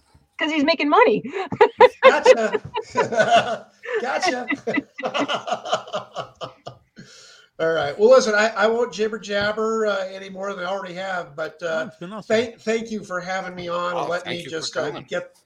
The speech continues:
Speaker 2: the word out about the project. Y-, y'all are so sweet and so kind. I really appreciate it.
Speaker 3: Of course.
Speaker 1: I'm
Speaker 3: Yeah.
Speaker 1: glad you were
Speaker 4: Yep.
Speaker 1: here.
Speaker 4: Come
Speaker 3: Yeah.
Speaker 4: back
Speaker 1: Great
Speaker 4: another
Speaker 1: to have
Speaker 4: time.
Speaker 1: you.
Speaker 4: We'll
Speaker 1: Been a long
Speaker 3: Yeah.
Speaker 1: time.
Speaker 3: When you're about to make the movie, then we'll talk
Speaker 4: Yeah,
Speaker 3: to you again.
Speaker 4: yep, yep.
Speaker 3: Yeah.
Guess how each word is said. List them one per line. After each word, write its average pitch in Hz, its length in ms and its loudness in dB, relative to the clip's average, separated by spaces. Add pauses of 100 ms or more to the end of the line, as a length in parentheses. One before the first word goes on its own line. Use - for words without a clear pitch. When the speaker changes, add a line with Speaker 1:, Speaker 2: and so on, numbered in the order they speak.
Speaker 2:
the 170 100 -8
word 175 220 -2
out 170 180 -2
about 165 220 -6
the 156 80 -12
project. 160 480 -8
Y-, 170 240 -6
y'all 175 180 -4
are 170 80 -6
so 175 220 -10
sweet 165 320 -14
and - 80 -18
so 151 200 -12
kind. 123 220 -20 (180)
I 127 60 -12
really 156 320 -12
appreciate 160 460 -20
it. 98 60 -16
Speaker 3:
Of - 100 -20
course. 92 260 -14 (400)
Speaker 1:
I'm 196 120 -10
Speaker 3:
Yeah. 220 120 -6
Speaker 1:
glad 262 300 -6
you 294 100 -6
were 339 60 -10
Speaker 4:
Yep. - 100 -6
Speaker 1:
here. 466 300 -10
Speaker 4:
Come 160 180 -4
Speaker 3:
Yeah. 165 60 -6
Speaker 4:
back 180 220 -2
Speaker 1:
Great - 100 -4
Speaker 4:
another 175 240 -2
Speaker 1:
to 240 40 6 (100)
have 175 80 -8
Speaker 4:
time. 165 120 -8
Speaker 1:
you. 165 100 -10
Speaker 4:
We'll 180 260 -12
Speaker 1:
Been 226 120 -2
a - 20 0
long 135 260 -2 (200)
Speaker 3:
Yeah. 202 60 -4
Speaker 1:
time. 143 100 -8
Speaker 3:
When 156 220 -6
you're 226 160 -4
about 214 260 0
to 240 80 -8
make 262 280 -6
the 214 80 -6
movie, 156 320 -6
then 120 200 -10
we'll 110 200 -12
talk - 60 -16
Speaker 4:
Yeah, 135 260 -2
Speaker 3:
to 131 100 -6
you 123 120 -12
again. 208 320 -6
Speaker 4:
yep, - 0 -
yep. 110 180 -6
Speaker 3:
Yeah. 147 120 -12